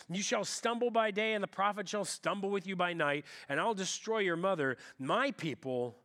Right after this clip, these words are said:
are destroyed for lack of knowledge. There's a very real sense that we may not be producing and giving away the knowledge that was once known. In, here in Israel, they knew the Lord. The priests weren't delivering it,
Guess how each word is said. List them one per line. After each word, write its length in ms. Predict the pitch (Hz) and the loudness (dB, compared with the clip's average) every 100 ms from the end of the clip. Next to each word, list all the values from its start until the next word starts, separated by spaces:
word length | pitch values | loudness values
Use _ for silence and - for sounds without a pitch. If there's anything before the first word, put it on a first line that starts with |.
| _ _ - | _ _ -2
are 100 | 156 | -2
destroyed 800 | 147 139 - 175 143 127 123 107 _ _ _ _ | 0 -2 -4 0 2 4 2 -4 _ _ _ _
for 140 | - 135 | -4 0
lack 420 | 160 143 - - _ _ - | 2 2 -4 -16 _ _ -16
of 120 | 110 | -8
knowledge. 720 | 127 135 117 107 107 - - _ _ _ _ _ _ _ _ _ | 0 0 0 -4 -14 -16 -16 _ _ _ _ _ _ _ _ _
There's 80 | 160 | -4
a 40 | |
very 200 | 180 202 | 2 4
real 220 | 175 180 156 | 4 2 0
sense 320 | 196 190 - | -2 -2 0
that 240 | 160 135 - - - - | 0 0 -2 -20 -20 -6
we 160 | 165 220 | 0 2
may 160 | 202 | 2
not 160 | 196 175 | 2 0
be 80 | 160 | -2
producing 640 | 165 147 170 196 - 170 | -4 -6 -4 -4 -2 -2
and 100 | 143 | -2
giving 240 | 160 185 170 | -2 0 0
away 220 | 160 175 | 0 0
the 100 | 147 | 0
knowledge 440 | 139 170 170 143 | 0 2 2 0
that 120 | 160 | -2
was 180 | 151 135 | -2 -4
once 300 | 139 214 - | -4 -4 -4
known. 560 | 165 185 170 131 113 104 _ _ _ _ _ _ _ _ _ _ - | -2 2 2 0 -4 -10 _ _ _ _ _ _ _ _ _ _ -4
In, 200 | 190 180 | -2 -2
here 360 | - 190 202 | -4 0 2
in 80 | 185 | 2
Israel, 360 | 202 175 180 160 | 2 2 2 2
they 160 | 180 | 0
knew 580 | 175 185 208 208 196 175 | 0 0 2 2 2 0
the 100 | 151 | -2
Lord. 280 | 170 175 151 | 0 0 -2
The 60 | |
priests 300 | - 220 214 | -4 -4 -4
weren't 200 | 190 202 | -2 -2
delivering 520 | 170 180 185 156 151 143 | 0 0 0 2 0 2
it, 140 | 135 | 0